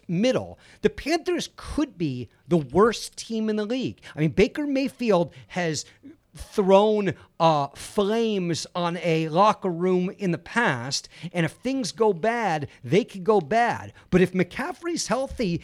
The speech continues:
and Mayfield plays the best we've seen, they could be pretty good.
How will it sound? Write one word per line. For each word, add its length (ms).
and 160
Mayfield 480
plays 260
the 100
best 360
we've 200
seen, 580
they 280
could 280
be 120
pretty 340
good. 720